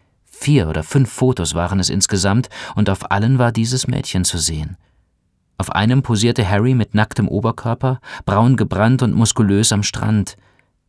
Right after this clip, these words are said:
Er drückte das lächelnde Mädchen an sich. Die Kleine hatte sich die Sonnenbrille in ihr langes, blondes Haar geschoben, um es zurückzuhalten,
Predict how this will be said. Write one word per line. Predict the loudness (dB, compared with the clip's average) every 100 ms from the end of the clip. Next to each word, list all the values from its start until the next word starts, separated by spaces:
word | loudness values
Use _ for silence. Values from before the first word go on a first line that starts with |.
| _ -8
Er | -4
drückte | -2 -2 0
das | 0 2
lächelnde | 2 2 2 4
Mädchen | 2 0 0 -2 0
an | -2 -4
sich. | -6 -10 -14 -18 _ _ _ _ _ -8
Die |
Kleine | -2 0 2 2
hatte | 2 -2
sich | -2 -2
die | -2
Sonnenbrille | 2 2 2 0 -2 -2
in | -2
ihr | -2
langes, | -2 0 0 -2
blondes | -2 -2 0 -2 -2
Haar | -2 -4
geschoben, | -4 -6 -4 -4 -2 -2
um | -2
es | -2 -4
zurückzuhalten, | -4 -4 -4 -2 0 0 0 -2